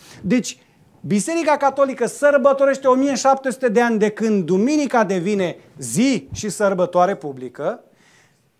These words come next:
înseamnă că trei sute de ani acea biserică curată pe care a văzut-o Ioan a păstrat sabatul.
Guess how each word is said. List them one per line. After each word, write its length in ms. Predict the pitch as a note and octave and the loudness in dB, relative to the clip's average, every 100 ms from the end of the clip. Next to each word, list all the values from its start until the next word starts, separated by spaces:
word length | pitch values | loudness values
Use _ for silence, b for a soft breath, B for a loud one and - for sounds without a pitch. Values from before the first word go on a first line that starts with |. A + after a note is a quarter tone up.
| _ | _
înseamnă 580 | - D#3+ C#3+ G#3+ A#3 A3+ | -14 -12 -10 -10 -10 -10
că 140 | G#3 F3 | -10 -12
trei 300 | F3+ A#3+ B3+ | -10 -10 -10
sute 340 | - A#3 A3 | -12 -10 -8
de 120 | G3 | -8
ani 240 | F3+ D3+ C#3+ | -8 -10 -12
acea 240 | - A3 | -12 -10
biserică 640 | G3 F#3 - G3 D#3 - | -8 -10 -6 -6 -6 -10
curată 640 | C#3 - D3+ C#3+ F#3+ - B2+ | -18 -12 -10 -6 -8 -8 -16
pe 120 | C3 | -16
care 220 | D3 C#3 | -14 -14
a 60 | C3+ | -12
văzut-o 400 | C#3 C#3 F3+ F3 | -14 -12 -10 -8
Ioan 380 | D#3+ F3 D3+ - B B B | -6 -6 -8 -12 B B B
a 260 | D3+ F3 - | -12 -12 -12
păstrat 580 | D#3+ C3+ - E3 D3 - | -14 -14 -16 -16 -18 -18
sabatul. 640 | C#3 A#2 A2+ _ B2+ _ | -20 -20 -20 _ _ _